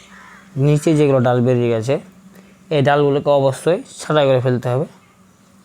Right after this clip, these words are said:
আমাদের বেশি বেশি ফুল ও ফল পেতে। এখন যদি ডালগুলো ছাঁটাই করে না ফেলেন, তাহলে কিন্তু আপনার গাছে এই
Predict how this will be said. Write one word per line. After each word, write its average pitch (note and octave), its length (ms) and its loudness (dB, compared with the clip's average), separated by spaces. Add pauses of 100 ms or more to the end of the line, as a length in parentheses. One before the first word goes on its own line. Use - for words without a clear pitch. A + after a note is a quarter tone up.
(240)
আমাদের A#2+ 280 -4
বেশি C3 260 -2
বেশি B2 220 -4
ফুল C3 320 -2
ও D#3+ 60 0 (640)
ফল C#3+ 280 -2
পেতে। A2+ 320 -4 (2750)
এখন C3+ 220 -4
যদি D3 180 0
ডালগুলো C3+ 400 2
ছাঁটাই C3+ 340 -2
করে B2 160 -2 (120)
না B2 80 -2
ফেলেন, B2 360 -4 (640)
তাহলে C3+ 260 -2
কিন্তু C3 260 0
আপনার B2+ 320 0
গাছে A#2+ 300 -4 (520)
এই B2+ 140 0